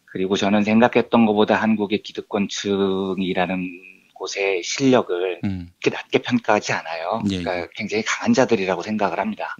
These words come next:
Speaker 2: 예.
Speaker 1: 그리고 이 구 년을 거친 이 거친 세월에
Speaker 2: 예.
Speaker 1: 급작스럽게 이제 구원 등판을 한 정부인데
Speaker 2: 음.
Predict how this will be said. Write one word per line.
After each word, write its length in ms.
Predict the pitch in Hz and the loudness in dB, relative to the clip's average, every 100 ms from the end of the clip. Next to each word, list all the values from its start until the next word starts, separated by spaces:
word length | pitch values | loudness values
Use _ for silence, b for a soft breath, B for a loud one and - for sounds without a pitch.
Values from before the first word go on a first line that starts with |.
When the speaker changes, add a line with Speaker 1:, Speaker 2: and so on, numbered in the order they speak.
| 95 | -12
Speaker 2:
예. 160 | 87 78 B B B B | -12 -12 B B B B
Speaker 1:
그리고 280 | - 92 95 | -8 -4 -2
이 60 | 87 | -2
구 140 | - | 0
년을 260 | 107 107 104 | 2 4 4
거친 320 | 98 87 101 | 2 -2 -2
이 60 | 98 | -6
거친 840 | - - - 117 107 98 92 - - - - | -6 -10 -4 2 2 2 -2 -8 -12 -18 -18
세월에 600 | - 113 107 87 95 95 120 | -2 4 4 4 0 -2 -2
Speaker 2:
예. 300 | 107 85 90 | -2 -2 -8
Speaker 1:
급작스럽게 640 | - - - - - - 98 | -14 0 0 2 0 0 -4
이제 160 | 92 - | -4 -4
구원 220 | 107 104 | 0 2
등판을 420 | 101 92 - 87 92 | 2 -4 -6 -4 -4
한 100 | 90 | -6
정부인데 1040 | - 90 90 92 85 92 85 90 92 - - | -8 -10 -6 -6 -6 -6 -2 -2 -4 -8 -16
Speaker 2:
음. 180 | 92 | -20